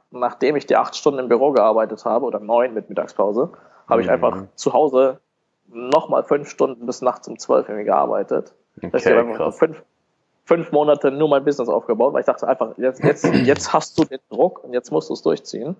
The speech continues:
Speaker 2: Mhm.
Speaker 1: Und, äh, ja, hat, hat offensiv funktioniert. <laughs> Ähm,
Speaker 2: Offensichtlich.
Speaker 1: das ist also, wenn du von mir wissen willst, was so quasi so die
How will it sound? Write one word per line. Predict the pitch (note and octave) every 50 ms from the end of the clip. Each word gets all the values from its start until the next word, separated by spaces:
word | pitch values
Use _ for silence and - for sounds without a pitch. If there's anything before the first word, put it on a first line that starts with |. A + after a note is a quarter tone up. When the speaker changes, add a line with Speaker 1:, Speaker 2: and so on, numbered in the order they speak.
| _ - - -
Speaker 2:
Mhm. | - G2 G2 F#2+ F2+ F2+ F2 F2+ G2 G#2 _
Speaker 1:
Und, | - A#2 A#2+ C3 C#3 B2+ A#2+
äh, | B2 C#3 B2 G2 A#2
ja, | - - A2 A#2+
hat, | C3+ C#3+ D3+
hat | C#3+ D3 D3 -
offensiv | - C#3 - C#3 C3+ C3+
funktioniert. | C#3 C#3+ C3+ - - C#3+ D#3+ C#3 D3+ F#3+ - -
<laughs> | - - - - - - - - - - - - - C#5+ - - - - - - - _ _ _ - - A2+
Ähm, | A#2 A#2+ A#2 A#2+ A2+ - _ _ - -
Speaker 2:
Offensichtlich. | - G#2 G2+ G2+ F#2+ G#2+ A#2+ - A#2 G2 - - - - _ _ _ _ _ _ _ _ _ _ _ _ _ _ _ _ _ _ _ _ _ _ _ _ - C3 A#2+ - _ _ - - - - _ _ -
Speaker 1:
das | - A#2+ D3+
ist | C#3 -
also, | - B2+ B2+ B2 B2 B2 B2+ B2+ A#2+ A#2 - -
wenn | B2 B2 A#2+ A#2 A#2 A2+ A#2 D3 E3 F3 F3 E3+ E3+ E3 D#3+ D#3 D#3 G3 - -
du | - D#3
von | - - D3
mir | C#3+ C#3 C3+
wissen | C#3+ E3+ - - C3+
willst, | C#3 C#3 -
was | - -
so | - C#3+
quasi | - C3+ B2 A#2+ A#2+
so | A2+ A2+ A#2+ A#2
die | A2 - A#2 A#2 A2+